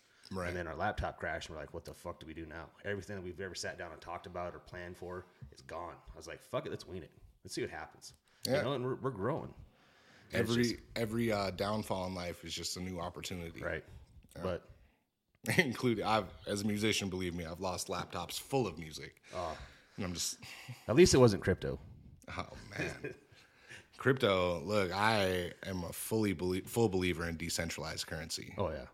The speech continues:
Speaker 1: I think that everyone who, uh,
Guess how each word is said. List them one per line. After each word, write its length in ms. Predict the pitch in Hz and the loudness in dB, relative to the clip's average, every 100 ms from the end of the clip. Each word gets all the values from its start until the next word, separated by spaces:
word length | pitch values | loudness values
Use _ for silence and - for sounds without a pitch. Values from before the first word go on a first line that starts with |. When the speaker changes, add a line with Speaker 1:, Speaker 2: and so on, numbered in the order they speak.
| - | -10
Speaker 1:
I 80 | 92 | -6
think 380 | 90 92 85 - | -4 -2 -4 -4
that 360 | 85 80 76 - _ - - - | -4 -2 -4 -8 _ -20 -20 -2
everyone 400 | 98 98 98 90 | 2 4 4 4
who, 540 | 87 90 90 87 82 80 _ _ _ _ _ _ - | 2 2 2 0 -2 -6 _ _ _ _ _ _ -2
uh, 480 | 92 85 85 73 | 0 0 0 -4